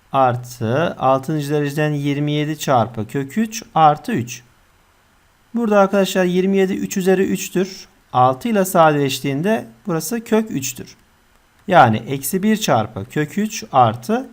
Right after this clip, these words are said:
kök üç gelir. Paydamızda üçün küpü yirmi yedidir. Buraya üç yazıyoruz.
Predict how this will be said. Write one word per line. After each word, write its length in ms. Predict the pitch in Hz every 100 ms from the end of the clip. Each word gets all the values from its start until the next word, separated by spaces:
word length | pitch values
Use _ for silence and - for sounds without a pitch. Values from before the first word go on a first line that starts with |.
| _
kök 220 | - 180
üç 160 | 180 -
gelir. 320 | 107 - - _ _ _ _ _ _
Paydamızda 920 | - 170 175 180 175 160 180 175 - - _
üçün 340 | 180 123 170 165
küpü 260 | 160 -
yirmi 260 | 170 151 151
yedidir. 400 | 151 143 117 143
Buraya 260 | 127 127 135
üç 260 | 127 120
yazıyoruz. 600 | 113 104 95 95 175 -